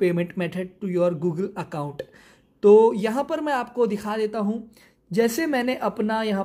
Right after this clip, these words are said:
पर क्रेडिट कार्ड या डेबिट कार्ड ऐड किया, मैं आपको ऐड करके दिखा देता हूँ। तो यहाँ पर मैंने अपना डेबिट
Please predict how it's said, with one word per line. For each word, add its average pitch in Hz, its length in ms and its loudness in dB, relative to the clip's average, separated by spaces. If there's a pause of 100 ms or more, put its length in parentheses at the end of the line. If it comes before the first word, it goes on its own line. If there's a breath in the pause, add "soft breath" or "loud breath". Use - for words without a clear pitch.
पर 220 100 -6
क्रेडिट 196 400 -4
कार्ड 190 340 0
या 190 120 2
डेबिट 175 340 -2
कार्ड 180 380 -2 (160)
ऐड 180 280 0
किया, 175 240 -2
मैं 175 140 -4
आपको 165 320 -6
ऐड 175 220 0
करके 175 260 -2
दिखा 160 240 -6
देता 170 220 -6
हूँ। 190 160 -6 (3500 loud breath)
तो 208 260 8
यहाँ 220 360 0
पर 294 140 4
मैंने 226 260 -2
अपना 220 360 -2
डेबिट 196 320 -4